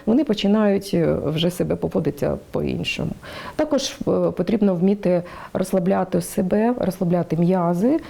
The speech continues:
Це є вправи, які тілесна терапія, якою можна, е, яку можна використовувати, або фізичні вправи. Це теж розслаблює, і якщо людина йде на йогу,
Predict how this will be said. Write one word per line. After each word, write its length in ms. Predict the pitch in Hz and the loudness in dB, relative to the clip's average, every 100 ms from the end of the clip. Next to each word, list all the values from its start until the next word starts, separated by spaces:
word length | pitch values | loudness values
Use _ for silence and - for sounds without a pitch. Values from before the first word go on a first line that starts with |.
| - | -14
Це 140 | - | 0
є 100 | 262 | 2
вправи, 480 | 208 - 247 254 208 | 2 0 0 2 2
які 480 | 180 175 180 175 165 | 2 2 2 2 0
тілесна 460 | - 170 165 - 175 | -2 -2 -2 0 -2
терапія, 680 | 196 214 233 339 320 277 262 - - | 0 0 2 2 4 2 0 -8 -4
якою 340 | - 240 233 220 | -2 0 0 2
можна, 500 | 208 208 202 202 190 196 | 2 4 4 4 2 0
е, 40 | - | 0
яку 220 | 196 202 | 0 2
можна 280 | 185 180 180 | 2 2 2
використовувати, 920 | 175 175 180 185 196 190 175 170 170 | 0 0 -2 0 0 2 2 0 0
або 400 | - 294 320 311 302 - - | -2 0 2 2 0 -6 0
фізичні 360 | 185 214 - | 2 2 2
вправи. 420 | 180 - - - - - - | 0 -2 -4 -6 -10 -16 -8
Це 100 | - | -4
теж 220 | - 220 | 0 0
розслаблює, 640 | 202 208 - 311 294 220 196 | 2 0 2 2 4 2 2
і 80 | 202 | 2
якщо 340 | 214 214 262 | 2 0 0
людина 420 | 240 214 208 202 180 | 2 2 2 2 2
йде 240 | 170 160 | 2 2
на 100 | 196 | 2
йогу, 520 | 220 330 330 269 262 | 2 2 2 2 0